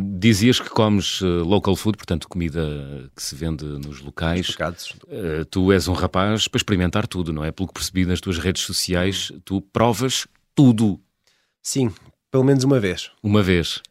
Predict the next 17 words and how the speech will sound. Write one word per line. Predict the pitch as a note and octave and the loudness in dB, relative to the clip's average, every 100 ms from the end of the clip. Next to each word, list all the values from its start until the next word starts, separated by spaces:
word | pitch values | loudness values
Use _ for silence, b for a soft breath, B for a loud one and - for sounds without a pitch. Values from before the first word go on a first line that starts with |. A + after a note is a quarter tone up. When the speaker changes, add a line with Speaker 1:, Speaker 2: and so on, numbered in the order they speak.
| _ - | _ -6
Speaker 2:
Acho | B2 | -6
que | - C3+ | -4 -4
ainda | C3+ C#3+ | 0 4
não | C#3 | 4
há | |
nada | C3+ C#3 C3+ | 4 2 0
que, | C3 C3+ C3 C3 B2+ A#2+ | -4 -2 0 0 -2 -4
que | B2 | -8
disse | B2+ | -8
não. | A2 F2 - _ _ _ _ _ _ _ _ _ | -8 -8 -12 _ _ _ _ _ _ _ _ _
Pelo | A2+ | -2
menos | A#2+ A#2 | 0 0
uma | A2+ | 0
vez | A#2+ | 0
eu | A#2 | -2
provo | A#2 A2 | -4 -6
sempre. | - E2 E2 | -8 -12 -16